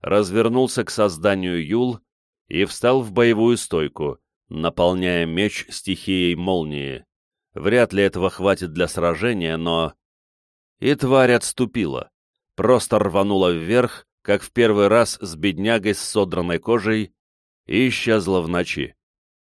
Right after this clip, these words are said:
Кажется, она отправилась в сторону леса. Видимо, решила попытать счастье и догнать кого-нибудь из убегающих. Я еще пару мгновений смотрел туда, после чего развернулся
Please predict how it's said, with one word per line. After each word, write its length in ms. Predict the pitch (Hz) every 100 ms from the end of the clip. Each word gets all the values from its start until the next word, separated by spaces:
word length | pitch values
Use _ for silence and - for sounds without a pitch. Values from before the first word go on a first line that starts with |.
| _ _ _ _ _
Кажется, 580 | - 82 95 98 - 95
она 180 | 92 92
отправилась 680 | 87 - 98 92 92 90 -
в 80 | -
сторону 460 | - 92 87 87
леса. 460 | 101 92 - 69 - _ _ _ _ _
Видимо, 440 | - 113 147 143 131
решила 400 | 131 117 127 120
попытать 520 | 123 - 110 110 95
счастье 720 | - 127 139 - 120 117 98 _ _
и 160 | - 113
догнать 500 | 110 104 95 120 117
кого-нибудь 640 | - 104 104 98 92 92
из 120 | 92
убегающих. 880 | 90 82 80 78 69 - 71 - _ _ _ _ _ _ _ _ _ -
Я 320 | 73 69 69
еще 300 | 73 - 82
пару 260 | 82 82
мгновений 580 | 82 80 85 85 82 78
смотрел 500 | - 73 71 82 95
туда, 400 | 90 87 92 85 - _ _ _ _ _
после 300 | 90 107 117
чего 300 | - 127 127
развернулся 880 | 123 82 95 85 120 127 - 117 107